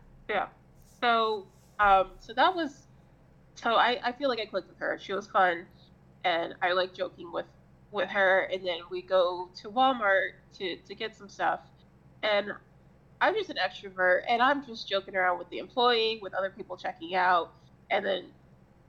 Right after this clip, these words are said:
Becky and Nikki are just in their own little corner,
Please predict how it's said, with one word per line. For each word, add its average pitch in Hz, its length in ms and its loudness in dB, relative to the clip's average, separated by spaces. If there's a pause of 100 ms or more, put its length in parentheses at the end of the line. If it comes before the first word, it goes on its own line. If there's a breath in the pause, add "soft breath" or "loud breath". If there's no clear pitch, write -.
(1000)
Becky 226 260 -2
and 220 80 -4
Nikki 214 220 -8
are 202 60 -4
just - 180 -18
in 208 80 -16
their 214 140 0
own 214 160 -2
little 208 280 -2
corner, 202 440 -2